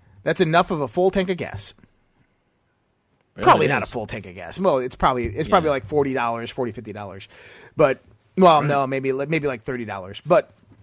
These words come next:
Speaker 1: either way, I think people understand what we're trying to say here, is
Speaker 2: Right,
Speaker 1: that
Speaker 2: right, right.
Speaker 1: this situation isn't solved by politicians or the Federal Reserve or the Department of the Treasury.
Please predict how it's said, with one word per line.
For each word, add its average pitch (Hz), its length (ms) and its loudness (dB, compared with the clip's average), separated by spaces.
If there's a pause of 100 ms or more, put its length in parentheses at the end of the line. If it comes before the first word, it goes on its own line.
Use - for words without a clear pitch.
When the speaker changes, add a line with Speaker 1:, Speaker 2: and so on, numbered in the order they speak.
(320)
Speaker 1:
either 208 180 10
way, 147 220 6
I 175 100 8
think 170 180 4
people 160 240 4
understand 147 440 0
what 123 100 -4
we're 123 80 -4
trying 143 180 -2
to 107 40 -10
say 240 200 2
here, 110 260 -8 (800)
is 160 140 4
Speaker 2:
Right, - 80 2
Speaker 1:
that 143 300 2
Speaker 2:
right, 127 200 -6
right. 117 260 -10 (400)
Speaker 1:
this 160 480 2
situation 202 1000 2 (1160)
isn't 226 320 6 (520)
solved 208 720 4 (180)
by 156 160 4
politicians 160 800 2
or 123 40 -10
the 135 100 -6
Federal 160 300 0
Reserve 143 540 2
or 165 160 2
the 151 80 -2
Department 139 300 0
of 120 60 -6
the - 40 -4
Treasury. 110 400 -2